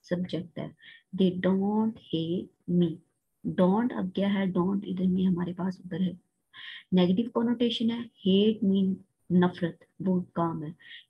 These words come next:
hate me, और me हमारे पास object है, ठीक है। तो object का ये हमारे पास कौन सा case है? ये objective case है। Then जब हम इसे subject में change करेंगे तो definitely इसका subjective case लगाएंगे,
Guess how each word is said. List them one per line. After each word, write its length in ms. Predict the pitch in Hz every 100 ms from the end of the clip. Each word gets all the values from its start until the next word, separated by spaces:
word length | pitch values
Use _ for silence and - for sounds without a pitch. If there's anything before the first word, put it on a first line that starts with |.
| 202
hate 320 | 196 196 196 185
me, 220 | 180 - - _ _ _ -
और 100 | 185
me 260 | 185 202 208
हमारे 260 | 185 175
पास 340 | - 185 240 - _ -
object 560 | 170 - - 139 _ -
है, 100 | 156 _ -
ठीक 180 | 240
है। 120 | 269 277 - - - -
तो 60 | -
object 440 | 202 190 220 226 -
का 180 | 269 277
ये 240 | 262 214
हमारे 280 | 226 202 208
पास 220 | 208 214
कौन 240 | - 190 196
सा 120 | 214
case 280 | 214 208 220
है? 120 | 240 - _ -
ये 140 | 214
objective 480 | - - 180 - 185
case 260 | 185 170 175
है। 120 | - -
Then 200 | 196 208
जब 220 | 196 202
हम 140 | 226 208
इसे 160 | 214
subject 500 | 220 196 185 185 -
में 100 | 254
change 280 | 262 208 180
करेंगे 340 | 175 170 175 180
तो 120 | 185
definitely 600 | 180 170 185 185 185 196
इसका 240 | 196 196
subjective 580 | 220 202 180 175 - 180
case 260 | 180 160 -
लगाएंगे, 420 | - - -